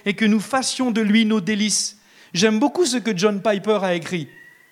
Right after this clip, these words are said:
Dieu nous a créés pour que nous connaissions un bonheur durable et profond en contemplant sa gloire et en nous délectant,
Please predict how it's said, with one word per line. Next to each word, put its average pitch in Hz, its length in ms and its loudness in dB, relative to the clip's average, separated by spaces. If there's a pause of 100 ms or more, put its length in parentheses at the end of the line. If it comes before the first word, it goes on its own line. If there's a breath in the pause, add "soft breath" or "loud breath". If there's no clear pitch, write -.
(680 soft breath)
Dieu 208 300 0
nous 254 200 2
a 247 80 2
créés 240 420 -2
pour 226 180 -10
que 233 80 -2
nous 208 160 2
connaissions 233 680 0
un 190 200 -2
bonheur 220 880 -2 (1080)
durable 190 800 0 (180)
et 190 140 -6
profond 190 760 -6 (360 loud breath)
en 185 180 2
contemplant 208 680 0
sa 196 220 0
gloire 170 480 0 (220 loud breath)
et 196 120 4
en 190 120 2
nous 190 160 2
délectant, 185 840 -2